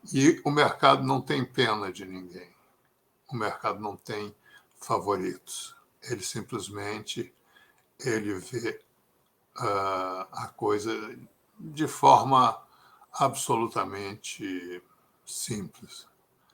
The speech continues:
Não tem, não tem nada pessoal. Entende? Isso acontece muito. No crime é a mesma coisa.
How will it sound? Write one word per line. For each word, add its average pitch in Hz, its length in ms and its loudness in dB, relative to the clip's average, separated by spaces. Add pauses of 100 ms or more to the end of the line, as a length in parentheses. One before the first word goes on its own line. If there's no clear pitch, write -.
(240)
Não 123 240 -2
tem, 98 680 -8 (720)
não 131 80 -8
tem 165 140 6
nada 147 240 10
pessoal. - 720 -2 (880)
Entende? 92 440 -14 (920)
Isso 139 200 -2
acontece 110 480 -2
muito. - 560 -12 (400)
No 160 160 -2
crime 139 320 -2
é 139 40 2
a 131 40 0
mesma 117 280 -2
coisa. 87 480 -8